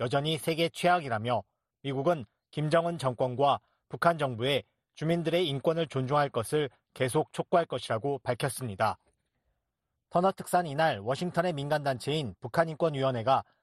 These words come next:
씨오아이 보고서 발간 십 주년을 기념해 개최한 행사에 참석해 미국은 북한이 주민들에게 이동, 집회, 표현, 결사, 종교와 신념의 자유를 허용할 것을 촉구한다면서 이렇게 말했습니다.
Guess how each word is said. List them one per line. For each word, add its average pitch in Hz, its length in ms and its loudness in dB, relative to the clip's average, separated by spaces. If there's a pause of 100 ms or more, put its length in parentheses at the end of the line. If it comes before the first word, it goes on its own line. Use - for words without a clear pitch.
(120)
씨오아이 180 420 2
보고서 147 460 -2
발간 127 400 -4
십 - 200 -12
주년을 160 380 -2
기념해 135 400 -2
개최한 139 540 -2
행사에 151 340 0
참석해 117 640 -4 (480)
미국은 147 420 0 (300)
북한이 160 340 0
주민들에게 156 720 0 (240)
이동, 139 360 -2 (260)
집회, 139 420 0 (240)
표현, 165 360 2 (220)
결사, 135 460 0 (260)
종교와 151 400 2
신념의 190 460 -2
자유를 143 420 0
허용할 175 400 2
것을 139 300 -6
촉구한다면서 135 840 0 (300)
이렇게 135 420 0
말했습니다. 110 800 -2